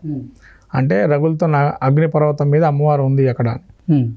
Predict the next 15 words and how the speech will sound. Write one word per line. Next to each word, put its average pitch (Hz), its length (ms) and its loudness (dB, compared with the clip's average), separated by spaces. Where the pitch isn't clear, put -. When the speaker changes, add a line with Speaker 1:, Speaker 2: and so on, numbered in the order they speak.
Speaker 2:
ఆ 127 120 0
కూర్చొని 156 540 0
నిలబడి 156 440 2
అక్కడ 147 220 0
అమ్మవారు 151 440 0
సంరక్షిస్తుందని. 143 880 -2
ఇప్పటి 165 240 0
వరకు 175 200 2
కూడా 175 200 2
అక్కడ 170 240 0
చాలా 131 180 2
కాలం 180 300 0
అక్కడ 165 240 0
వినికిడి 156 420 0
ఎవరు 160 360 2